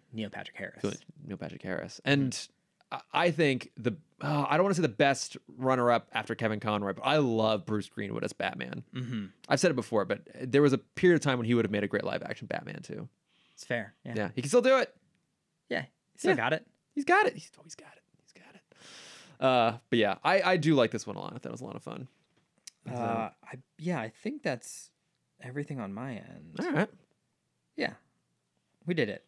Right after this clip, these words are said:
Speaker 2: Nice. Well, yeah, I mean, I think that basically covers it. You know, kinda hit all the major points on this. It's fun. Highly recommend.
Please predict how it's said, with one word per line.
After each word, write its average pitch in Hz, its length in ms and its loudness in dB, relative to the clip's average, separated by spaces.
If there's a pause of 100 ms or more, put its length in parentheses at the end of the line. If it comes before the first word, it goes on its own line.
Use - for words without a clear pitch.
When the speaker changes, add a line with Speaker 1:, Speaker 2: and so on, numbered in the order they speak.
(120)
Speaker 2:
Nice. - 360 2 (560)
Well, 254 100 6
yeah, 294 240 6
I 143 60 -2
mean, 185 180 2
I 185 40 0
think 202 220 0
that 240 160 2 (160)
basically 202 300 4
covers 214 380 4
it. 147 320 2
You 165 60 -2
know, 151 240 0
kinda 151 140 0
hit 151 80 2
all 156 100 4
the 151 40 4
major 143 220 2
points 139 320 0
on 160 80 0
this. 160 240 0
It's - 160 -4
fun. 139 340 2
Highly 139 200 4
recommend. 131 520 -2